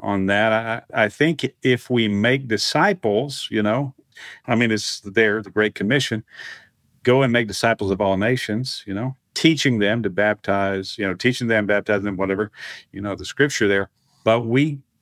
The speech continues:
I noticed this in my travels. If the Lord speaks to someone and he says, "I want you to start a church," I have noticed it many times. It's like we say, "Thank you, Lord.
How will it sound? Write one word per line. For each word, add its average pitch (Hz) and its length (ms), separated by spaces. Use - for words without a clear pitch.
I 185 180
noticed 175 480
this 104 400
in 143 220
my 170 180
travels. - 580
If 165 200
the 143 120
Lord 208 300
speaks - 540
to 151 140
someone 107 800
and 98 160
he 117 120
says, 110 320
"I 107 80
want 117 300
you 120 80
to 95 80
start 117 320
a 92 40
church," - 560
I 143 160
have 180 200
noticed 147 400
it 113 140
many 151 420
times. 104 760
It's 156 220
like 180 220
we 160 100
say, 113 340
"Thank 135 280
you, 160 120
Lord. 139 360